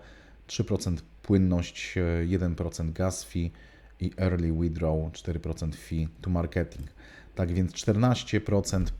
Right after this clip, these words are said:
kupno i sprzedaż, em, tokenów to jest, to jest nasza opłata. Słuchajcie, jak do tego po-, projektu podchodzić? Tak jak mówię, jeżeli do tego po-, projektu chcecie w ogóle podejść, to moim zdaniem trzeba podejść do niego tylko i wyłącznie na wczesnym, na bardzo wczesnym etapie. I mówię tutaj do jakby mojej społeczności osób, które mnie słuchają.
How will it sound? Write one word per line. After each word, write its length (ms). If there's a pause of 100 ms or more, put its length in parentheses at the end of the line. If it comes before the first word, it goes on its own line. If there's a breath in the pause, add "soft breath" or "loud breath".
(100)
kupno 320
i 100
sprzedaż, 600
em, 640 (800)
tokenów 480
to 140
jest, 200
to 60
jest 140
nasza 220
opłata. 400 (640 loud breath)
Słuchajcie, 420
jak 220
do 80
tego 200
po-, 140
projektu 480
podchodzić? 640 (160)
Tak 140
jak 140
mówię, 380
jeżeli 380
do 120
tego 220
po-, 140
projektu 380
chcecie 340
w 60
ogóle 200
podejść, 340
to 100
moim 220
zdaniem 320 (380 loud breath)
trzeba 240
podejść 300
do 80
niego 200
tylko 420
i 80
wyłącznie 420
na 180
wczesnym, 720
na 120
bardzo 400
wczesnym 340
etapie. 320
I 80
mówię 220
tutaj 260
do 80
jakby 240
mojej 240
społeczności 540
osób, 220
które 180
mnie 100
słuchają. 320